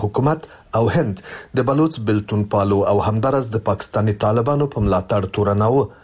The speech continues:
خو اوس چې طالبان په افغانستان کې واک په لاس کې لري، په دې اړه چې څوک د پاکستاني طالبانو ملاتړ کوي، ډېر څه نه وایي.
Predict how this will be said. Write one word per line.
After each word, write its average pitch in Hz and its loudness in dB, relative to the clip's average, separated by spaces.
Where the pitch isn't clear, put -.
خو 135 2
اوس 147 0
چې - -4
طالبان 117 0
په 98 2
افغانستان 107 -2
کې - -4
واک 101 0
په 107 2
لاس 135 0
کې 131 0
لري، 127 2
په 131 -2
دې 131 2
اړه 123 2
چې - -2
څوک - -2
د 95 -4
پاکستاني 98 0
طالبانو 95 2
ملاتړ 101 0
کوي، 123 2
ډېر 113 2
څه 127 0
نه 113 4
وایي. 110 2